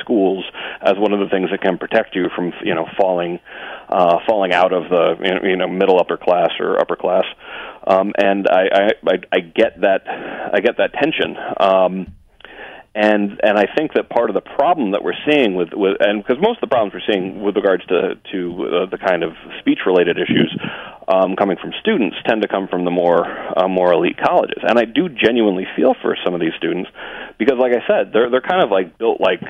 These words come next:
heat-seeking rockets. They're, they're de-, you know, dead set. They're scheduled from, you know, the time they're very young to have the capacity to get into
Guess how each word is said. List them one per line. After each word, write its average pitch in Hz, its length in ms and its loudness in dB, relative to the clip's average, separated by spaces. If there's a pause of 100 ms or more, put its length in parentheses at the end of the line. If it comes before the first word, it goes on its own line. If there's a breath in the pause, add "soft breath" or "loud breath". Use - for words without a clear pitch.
(140)
heat-seeking 113 480 -2
rockets. 110 420 0 (140)
They're, 92 240 2 (300 loud breath)
they're 98 140 0
de-, 90 280 0
you 104 140 0
know, 90 80 2
dead 107 340 2 (140)
set. 98 260 2 (180)
They're 92 180 -2
scheduled 101 460 0
from, 90 300 -2 (460 loud breath)
you 135 80 2
know, 90 120 4
the 87 120 -2
time 95 240 2
they're 87 120 4
very 95 320 2
young 90 420 2 (100)
to 90 180 -2
have 101 500 2
the 95 80 -2
capacity 92 580 -2
to 85 100 -4
get 95 240 0
into 95 260 -4